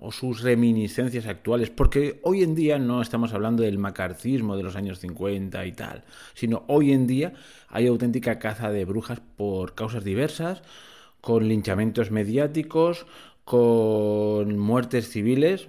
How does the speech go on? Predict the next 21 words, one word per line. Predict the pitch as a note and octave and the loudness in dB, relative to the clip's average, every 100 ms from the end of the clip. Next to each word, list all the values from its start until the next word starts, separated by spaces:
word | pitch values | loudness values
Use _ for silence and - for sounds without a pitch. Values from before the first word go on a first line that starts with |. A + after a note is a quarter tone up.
| B2+ | -14
muertes, | A2 F#2+ E2+ | -10 -10 -10
es | G#2+ | -10
decir, | F#2+ C#3 | -8 -6
cuando | C3+ F2 | -4 -6
a | |
un | E2+ | -2
tío | F#2+ | -2
lo | F2+ | -2
critican | F2+ G2 - A2 | -4 -6 -4 -4
y | F#2 D#2+ D2 | -4 -6 -8
es | F2 | -8
la | F2 | -8
muerte | F2 F#2 - F2+ | -4 -6 -6 -10
civil, | F2 G#2+ C#3+ D#3+ - - _ | -4 -2 -2 -4 -16 -20 _
con | - A#2 | 0 0
incluso | G#2+ F#2 A2 G#2+ - | 0 -2 -4 -4 -6
sentencias | G#2+ G2 F2 F2 A#2+ D#3 C3+ G2+ | -6 -4 -4 0 0 0 -2 -6
judiciales | - D#2 - G2 F#2+ F2 | -6 -10 -8 -8 -6 -8
injustas, | E2 D#2+ - C3+ D3 - C#3 C#3 C3+ - | -8 -10 -2 2 2 0 -4 -6 -8 -12
etcétera, | F#2 - G2 F#2 F2+ | -12 -8 -8 -6 -8
etcétera. | E2 C#2 - - | -8 -14 -16 -18